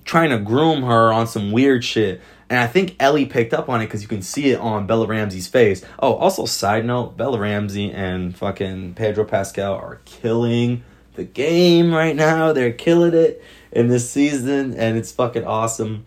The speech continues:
And I know these final episodes are coming back, like, are, they're, they're, uh, they are, uh, getting recorded and s-,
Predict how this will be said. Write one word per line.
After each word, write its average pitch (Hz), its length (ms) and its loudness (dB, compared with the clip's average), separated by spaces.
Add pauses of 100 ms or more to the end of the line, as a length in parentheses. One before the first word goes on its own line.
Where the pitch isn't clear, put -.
(260)
And 117 120 2
I 120 40 6
know 139 120 4
these 151 160 -2
final 127 280 4
episodes 117 440 0
are 101 80 -4
coming 110 400 -4
back, 101 300 0
like, 90 260 -8
are, 98 180 0
they're, 95 300 -2 (800)
they're, 104 340 0
uh, 92 440 0 (840)
they 120 240 4
are, 117 360 2
uh, 95 320 -2
getting 123 240 0
recorded 123 540 4
and 107 100 2
s-, - 220 -8